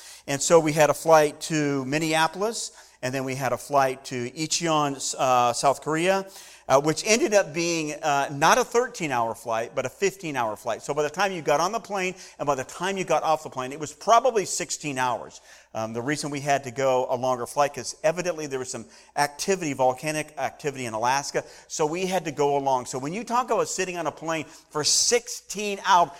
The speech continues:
that's like two work days, right? That is a long time to be sitting on a plane. So we flew, we ended up in Cebu is where we kind of gathered, if you will.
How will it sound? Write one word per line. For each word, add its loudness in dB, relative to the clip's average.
that's -4
like 2
two -6
work -4
days, -12
right? -6
That -6
is -2
a -4
long -4
time -4
to -6
be -6
sitting 0
on -6
a -8
plane. -8
So -2
we -8
flew, -2
we -6
ended 0
up 6
in -2
Cebu 2
is 2
where 2
we -6
kind -2
of -8
gathered, 2
if -8
you -6
will. 0